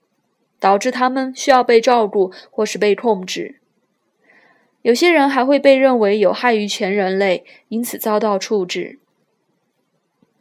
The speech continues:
无论是哪一种情形，冥冥之中都有一股高层的权威意志在支配着他们。这股意志会符合第十二宫的原则，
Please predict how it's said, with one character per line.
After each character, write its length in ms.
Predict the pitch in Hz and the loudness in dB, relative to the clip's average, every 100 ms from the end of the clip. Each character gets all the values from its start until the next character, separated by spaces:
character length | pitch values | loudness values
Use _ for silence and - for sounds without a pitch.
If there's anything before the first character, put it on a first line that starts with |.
| _ _ - | _ _ -4
无 120 | 285 | 0
论 100 | 359 | 0
是 140 | 339 | 0
哪 180 | 294 226 | 0 0
一 60 | 240 | 0
种 180 | 233 196 | 0 -2
情 240 | - 202 | -6 -8
形， 280 | - 196 202 - - - | -6 -6 -8 -14 -20 -8
冥 120 | 226 | -4
冥 160 | 277 285 | -2 -2
之 200 | 285 294 | -2 2
中 240 | 294 294 | 2 2
都 160 | 302 294 | 2 2
有 120 | 208 | 2
一 140 | 214 | 0
股 180 | 214 196 | -4 -6
高 220 | - 240 | -2 -2
层 180 | 247 220 | 0 -2
的 80 | 202 | -2
权 240 | 196 190 | -2 -2
威 140 | 202 220 | 0 0
意 180 | 226 208 | -2 -4
志 220 | - 190 | -4 -4
在 180 | 208 196 | -2 -2
支 220 | - 214 | -4 -6
配 180 | 240 196 | -2 -2
着 140 | - | -4
他 240 | - 214 | -8 -10
们。 240 | - - - _ _ _ _ _ _ _ _ _ _ | -10 -14 -16 _ _ _ _ _ _ _ _ _ _
这 140 | 339 302 | -2 0
股 160 | 226 | 0
意 160 | 233 247 | 0 -2
志 240 | - 226 | -2 -4
会 200 | 226 247 | 2 2
符 220 | 240 190 | 2 -4
合 180 | 185 196 | -2 -2
第 160 | 202 240 | -2 -2
十 180 | - 220 | 0 2
二 140 | 220 | 2
宫 200 | 220 226 | 0 -2
的 100 | 208 | -4
原 260 | 180 - 208 | -4 -8 -8
则， 340 | 185 - | -8 -8